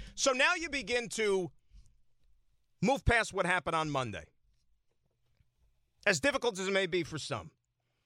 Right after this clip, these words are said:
But now you got a season. Nobody's gonna feel sorry for you. Nobody's gonna cancel the season. You still got sixteen more games. Remember, the N F L is generous. They give you an extra game now. You play seventeen instead of sixteen.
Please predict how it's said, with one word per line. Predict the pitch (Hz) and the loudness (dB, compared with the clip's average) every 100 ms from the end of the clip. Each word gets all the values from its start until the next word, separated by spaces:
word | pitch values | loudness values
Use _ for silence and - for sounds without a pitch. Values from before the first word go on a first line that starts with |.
| _ _ _ _ _ | _ _ _ _ _
But | 220 | 2
now | 220 | 4
you | 240 | 4
got | 240 | 2
a | |
season. | - 269 185 82 - _ _ _ _ _ _ _ _ _ - | 0 -4 -6 -10 -18 _ _ _ _ _ _ _ _ _ -4
Nobody's | 170 277 | 0 0
gonna | 233 254 | 0 0
feel | 208 | 0
sorry | 190 190 165 | 0 2 0
for | - 160 | 0 -4
you. | 208 | -2
Nobody's | 220 233 | -2 -2
gonna | 190 | -4
cancel | 180 214 214 | 0 -2 -2
the | 208 | -2
season. | - 262 127 117 | -2 -2 -4 -4
You | |
still | 170 262 | -4 -2
got | 254 - | -2 0
sixteen | - - - - - 269 285 269 | -2 -2 0 -2 0 -2 -2 -2
more | 254 254 | 0 2
games. | 247 269 180 156 | 2 0 0 -4
Remember, | 254 | -2
the | 208 | 0
N | 254 | 2
F | 269 - | 0 0
L | 262 | -2
is | 208 | -2
generous. | - 262 185 | -2 -2 -2
They | - 170 | -4 -6
give | 220 | -2
you | 226 | -2
an | |
extra | 226 - 202 | -2 -4 -4
game | 240 | -2
now. | 196 | -2
You | 120 | -4
play | 131 185 | -2 -2
seventeen | - 226 202 143 139 | 0 -2 -2 -4 -6
instead | 131 165 | -4 -4
of | |
sixteen. | 151 202 - 92 | -4 -8 -8 -12